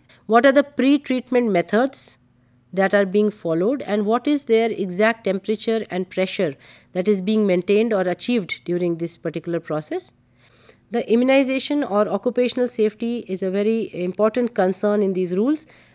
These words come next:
and so the immunization records of health, all healthcare providers should be available. The minutes of the meeting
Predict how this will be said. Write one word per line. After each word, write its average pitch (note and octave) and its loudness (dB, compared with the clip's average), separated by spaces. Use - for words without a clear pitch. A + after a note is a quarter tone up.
and G#3+ 0
so A#3 0
the A3 2
immunization A#3 0
records G#3+ 0
of A3 -2
health, G3 0
all G#3+ 0
healthcare G3+ 0
providers F#3+ -2
should F3 -8
be F3 0
available. F3 -2
The G#3+ 0
minutes C4+ 4
of A3+ -2
the A#3 4
meeting A#3 0